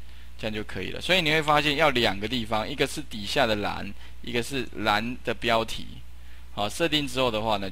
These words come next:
就可以置中了。那我们把它执行看看。好，就秀出来就是这样，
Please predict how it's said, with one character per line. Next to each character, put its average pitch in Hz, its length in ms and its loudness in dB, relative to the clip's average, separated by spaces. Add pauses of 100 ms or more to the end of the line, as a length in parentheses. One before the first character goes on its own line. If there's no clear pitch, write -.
(100)
就 139 200 2
可 - 200 -4
以 104 60 0
置 107 220 -6
中 95 320 -4
了。 92 100 -6
那 127 140 0
我 120 40 2
们 107 80 -2
把 104 140 4
它 107 80 -2
执 107 100 -6
行 104 160 -6
看 101 220 -4
看。 101 200 -4 (3250)
好， 98 100 -6
就 110 140 -6
秀 113 200 -4
出 107 160 -6
来 98 80 -2
就 98 120 -6
是 101 100 -8
这 107 100 -6
样， 92 100 -6